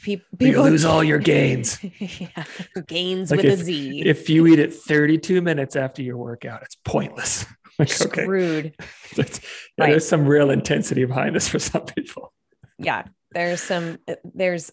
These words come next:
Speaker 1: a lot of, uh, hypervigilance with
Speaker 2: Yeah.
Speaker 1: the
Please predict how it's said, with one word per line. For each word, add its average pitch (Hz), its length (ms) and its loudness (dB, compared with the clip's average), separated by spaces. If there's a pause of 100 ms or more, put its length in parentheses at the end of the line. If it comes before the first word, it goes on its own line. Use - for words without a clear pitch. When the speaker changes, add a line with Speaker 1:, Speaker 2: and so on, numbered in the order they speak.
Speaker 1:
a 170 80 -6
lot 175 320 -6
of, 175 440 -4
uh, 151 420 -4
hypervigilance 175 1120 -6
with 175 320 -2
Speaker 2:
Yeah. 135 200 -4
Speaker 1:
the 156 220 0